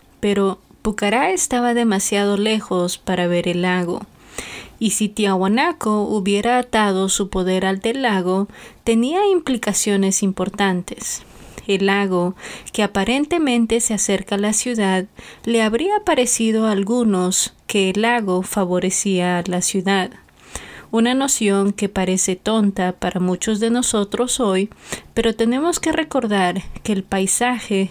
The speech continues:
estaba muy vivo, tanto espiritualmente y físicamente, a quienes vivían en los Andes. Quizás los líderes adecuados surgieron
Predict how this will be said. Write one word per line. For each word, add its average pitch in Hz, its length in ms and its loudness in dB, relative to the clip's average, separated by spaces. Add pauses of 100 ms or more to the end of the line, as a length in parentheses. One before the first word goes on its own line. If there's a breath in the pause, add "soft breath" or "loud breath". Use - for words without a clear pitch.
estaba 208 460 0
muy 254 360 2
vivo, 208 520 0 (560 loud breath)
tanto 196 540 2
espiritualmente 202 1400 0 (240)
y 196 80 -4
físicamente, 208 1040 0 (260 loud breath)
a 185 100 0
quienes 190 360 0
vivían 185 600 0 (120)
en 185 140 0
los 175 220 -2
Andes. 185 640 -4 (1120 loud breath)
Quizás 285 480 0
los 370 240 2
líderes 202 720 2
adecuados 185 920 0 (200 loud breath)
surgieron 269 640 0